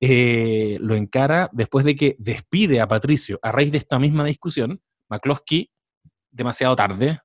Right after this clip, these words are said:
toma la decisión de despedir a Patricio, y Patricio le mete en la cabeza a Luis Miguel la idea de que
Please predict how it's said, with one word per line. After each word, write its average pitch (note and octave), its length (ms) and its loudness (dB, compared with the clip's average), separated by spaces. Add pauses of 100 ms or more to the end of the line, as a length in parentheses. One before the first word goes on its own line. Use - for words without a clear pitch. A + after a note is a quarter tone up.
toma B2+ 180 2
la B2 80 4
decisión A#2+ 460 -2
de C3 220 -4 (300)
despedir A#2+ 420 -4
a B2 40 -2
Patricio, C3 600 -2 (560)
y G#2+ 440 0
Patricio B2 600 0
le B2+ 120 2
mete B2+ 480 2
en G#2+ 140 -4
la G#2+ 100 0
cabeza B2+ 600 -2
a A2+ 100 -2
Luis A#2+ 180 2
Miguel A#2 420 0
la G#2 180 -2
idea C3 520 2 (120)
de B2+ 220 2
que C3 280 0